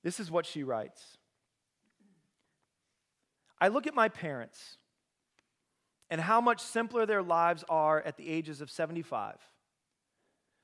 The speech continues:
mostly because they haven't marred the landscape with grand scale deceit. They have this marriage of some fifty years behind them, and it is a monument to success. A few weeks or months of illicit passion could not hold a candle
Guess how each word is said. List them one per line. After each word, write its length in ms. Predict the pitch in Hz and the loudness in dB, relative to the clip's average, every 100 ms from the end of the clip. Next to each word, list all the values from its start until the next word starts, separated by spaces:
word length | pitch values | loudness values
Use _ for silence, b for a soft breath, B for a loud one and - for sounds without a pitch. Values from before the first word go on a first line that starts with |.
| _ | _
mostly 360 | 160 190 202 226 | 0 0 0 -4
because 320 | 185 190 180 | -4 -2 0
they 140 | 165 147 | 0 -2
haven't 360 | 165 180 180 | 0 0 0
marred 260 | 160 160 160 | 0 0 0
the 80 | 151 | -4
landscape 640 | 147 147 143 151 147 - | -4 -6 -8 -8 -8 -8
with 200 | 135 - | -14 -12
grand 300 | 131 143 139 | -10 -8 -10
scale 320 | - 139 135 | -8 -6 -6
deceit. 540 | 131 - 113 - _ _ _ _ _ _ _ _ _ _ _ _ _ | -6 -14 -18 -18 _ _ _ _ _ _ _ _ _ _ _ _ _
They 120 | 175 | 0
have 200 | 190 214 | 4 4
this 200 | 214 156 | 2 2
marriage 480 | 190 208 214 202 190 | 2 4 4 2 0
of 180 | 175 143 | -6 -2
some 300 | 196 185 170 | 0 0 -2
fifty 380 | - 208 - | -6 -6 -6
years 360 | 208 175 175 160 | -4 -2 -2 -2
behind 480 | 151 - 156 151 143 | -6 -4 -4 -4 -4
them, 180 | 139 143 | -6 -6
and 100 | 160 | -8
it 140 | 156 151 | -6 -6
is 140 | 131 | -6
a 40 | |
monument 640 | 131 143 165 196 196 196 196 | -8 -2 -2 0 -4 -6 -8
to 120 | 160 | -16
success. 720 | - 160 - 143 120 - - - _ _ _ _ _ _ _ _ _ _ _ _ _ | -14 -16 -8 -8 -8 -12 -20 -20 _ _ _ _ _ _ _ _ _ _ _ _ _
A 80 | 143 | -6
few 240 | - 220 | -2 -2
weeks 280 | 220 214 - | 0 -2 -2
or 100 | 190 | -2
months 340 | 175 180 185 170 | 2 2 2 -2
of 100 | 156 | -4
illicit 400 | 151 175 202 - | -2 -2 -4 -8
passion 540 | 156 143 143 160 151 | -6 -4 -4 -10 -10
could 180 | 156 135 | -10 -6
not 220 | 147 151 | -6 -6
hold 340 | - 151 147 | -6 -6 -6
a 80 | 110 | -8
candle 480 | - - 143 143 143 | -18 -16 -12 -10 -10